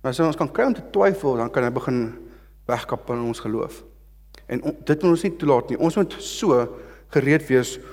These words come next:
op ons pos. Wanneer ons heilig lewe, dan moet ek en jy aanslae verwag.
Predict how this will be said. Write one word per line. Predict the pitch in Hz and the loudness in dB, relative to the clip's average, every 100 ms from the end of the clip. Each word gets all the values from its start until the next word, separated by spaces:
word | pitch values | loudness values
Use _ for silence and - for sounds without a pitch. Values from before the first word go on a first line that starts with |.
| - - | -20 0
op | 160 - | 0 2
ons | 139 - | 0 0
pos. | 139 113 - - - - - - - - - - - - - - - - - - - - - - - - - - - - - - - 123 | -6 -6 -6 -12 -16 -20 -20 -20 -20 -20 -20 -20 -20 -20 -20 -20 -20 -20 -20 -20 -20 -20 -20 -20 -20 -20 -20 -20 -20 -20 -20 -20 -14 -4
Wanneer | 165 254 262 | 2 4 6
ons | 226 202 | 4 0
heilig | - 117 165 170 160 - - - - - - | 0 4 6 6 4 -4 -12 -16 -20 -20 -8
lewe, | 113 127 123 98 92 - - - - - - - | -2 2 2 0 -6 -12 -18 -20 -20 -20 -16 -4
dan | 131 | -4
moet | 135 170 | 0 -2
ek | 175 | 0
en | 190 151 | 2 4
jy | 131 123 123 120 - - - - - - - - - 143 | 4 4 2 -2 -8 -20 -20 -20 -20 -20 -20 -20 -4 0
aanslae | 139 127 131 110 104 | 2 0 0 0 0
verwag. | 107 95 87 - | -4 -6 -6 -8